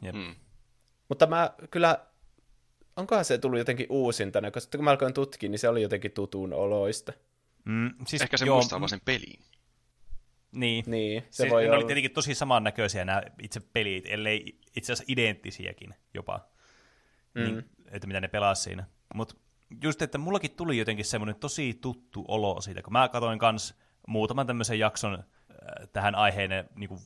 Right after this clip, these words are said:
Speaker 1: valmistautuneena, että muistasinko mä jotain tommoista, tai mua vaan kiinnosti ylipäätänsäkin, niin si-, siitä tuli kyllä semmonen, just semmonen todella kummallinen olo, semmonen déjà vu asiasta, mitä ei koskaan kokenut.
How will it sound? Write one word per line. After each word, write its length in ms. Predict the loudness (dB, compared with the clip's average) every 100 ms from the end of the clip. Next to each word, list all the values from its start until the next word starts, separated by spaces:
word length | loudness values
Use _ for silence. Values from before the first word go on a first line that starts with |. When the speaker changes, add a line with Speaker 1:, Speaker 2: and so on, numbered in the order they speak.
| -2
Speaker 1:
valmistautuneena, 880 | 0 0 -4 -4 -4 -6 -6 -8
että 260 | -8 -8 -10 _ _ _ _ -12
muistasinko 480 | -4 -2 -2 -8 -6
mä 220 | -2 0
jotain 300 | -2 -4 -6
tommoista, 380 | -6 -8 -10 -12
tai 160 | -10 -10 -8
mua 160 | -4
vaan 120 | -2 -2
kiinnosti 400 | -4 -6 -10 -14
ylipäätänsäkin, 720 | -14 -10 -10 -10 -18 -18 -16
niin 120 | -18 -20 _ _ _ _ _
si-, 180 | -16 -14
siitä 200 | -8 -6
tuli 220 | -2 -2 -2
kyllä 160 | -2
semmonen, 300 | -6 -6 -6
just 200 | -6 -6
semmonen 220 | -4 -4
todella 320 | -4 -2 -2 -4
kummallinen 480 | -6 -4 -2 -2
olo, 280 | -2 -2 -2 -4
semmonen 240 | -10 -6 -4
déjà 280 | 4 4
vu 340 | 4 -4 -4 -4
asiasta, 380 | -4 -4 -6 -8
mitä 180 | -8 -8
ei 120 | -8
koskaan 360 | -8 -8 -8 -10
kokenut. 420 | -12 -10 -10